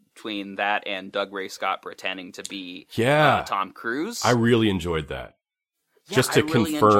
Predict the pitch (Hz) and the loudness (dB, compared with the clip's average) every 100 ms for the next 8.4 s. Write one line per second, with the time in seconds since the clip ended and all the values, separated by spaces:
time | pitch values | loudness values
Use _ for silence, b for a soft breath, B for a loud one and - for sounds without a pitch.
0 | 92 80 95 110 117 107 92 87 85 - | 6 4 2 2 4 2 0 -2 -4 -4
1 | 90 82 76 80 78 80 76 - 80 73 | -2 -2 -2 -4 -6 -4 -6 -6 -8 -8
2 | - 73 69 67 - - _ _ _ _ | -10 -12 -12 -12 -14 -16 _ _ _ _
3 | _ _ _ 76 73 80 73 69 67 - | _ _ _ -4 0 0 2 0 -6 -6
4 | 87 80 78 92 82 85 87 85 92 85 | -4 -4 -4 -6 0 2 2 0 -2 -2
5 | 90 90 - - 139 180 214 165 143 95 | -4 -6 0 2 6 8 6 4 2 0
6 | 95 92 82 - 78 80 82 78 78 80 | 0 2 0 -2 -4 -4 -4 -4 -4 -6
7 | 76 82 78 69 65 80 78 71 73 69 | -8 -6 -6 -8 -10 -10 -10 -6 -6 -6
8 | - 65 64 65 | -10 -14 -14 -16